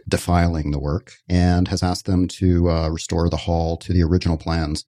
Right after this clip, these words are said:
What was not included in our story was specifically what was changed. And from what I've found in my research, what was not done according to his design was the parapets,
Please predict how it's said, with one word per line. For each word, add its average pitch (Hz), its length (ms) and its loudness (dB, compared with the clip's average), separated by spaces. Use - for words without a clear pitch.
What 113 180 2
was 110 160 -6
not 117 240 0
included 95 640 0
in 85 140 -4
our 80 120 0
story 85 460 0
was 76 320 -2
specifically 80 840 2
what 85 380 0
was 73 200 -8
changed. - 880 -4
And 80 520 2
from 92 240 -2
what 110 160 2
I've 87 320 -2
found 85 480 0
in 87 80 4
my 87 80 4
research, 85 680 -2
what 85 240 -2
was 92 240 0
not 117 280 2
done 92 200 0
according 87 400 -2
to 82 200 -4
his 85 260 -2
design 76 420 0
was 73 120 -6
the - 80 -10
parapets, 98 600 0